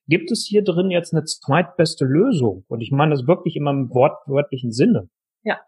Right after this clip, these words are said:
Speaker 1: Also ein Kompromiss, der tragfähig ist und der so stark ist, dass beide damit zufrieden
Speaker 2: Ja.
Speaker 1: sind und beide das Gefühl haben, wir gewinnen.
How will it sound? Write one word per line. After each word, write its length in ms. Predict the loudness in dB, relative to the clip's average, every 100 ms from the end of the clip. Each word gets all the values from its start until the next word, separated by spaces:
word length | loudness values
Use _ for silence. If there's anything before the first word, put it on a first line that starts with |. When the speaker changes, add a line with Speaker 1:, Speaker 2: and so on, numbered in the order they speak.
| _
Speaker 1:
Also 200 | -4 0
ein 120 | 0 2
Kompromiss, 800 | 0 0 0 0 2 2 0 -2
der 180 | -4 -4
tragfähig 800 | -6 2 2 0 -4 0 0 -2
ist 160 | -4 -2
und 80 |
der 140 | -2 0
so 240 | 2 2
stark 540 | 0 -4 2 2 2 -2
ist, 180 | -6
dass 240 | -6 -6 -2
beide 280 | 2 4 4
damit 320 | 2 -2 -6
zufrieden 460 | -12 -12 -2 0 0
Speaker 2:
Ja. 40 |
Speaker 1:
sind 160 | -2 -6
und 180 | -8 0
beide 280 | 2 4
das 160 | 2 0
Gefühl 320 | -6 0 0
haben, 140 | 2 0
wir 100 | 0
gewinnen. 640 | -2 2 4 4 2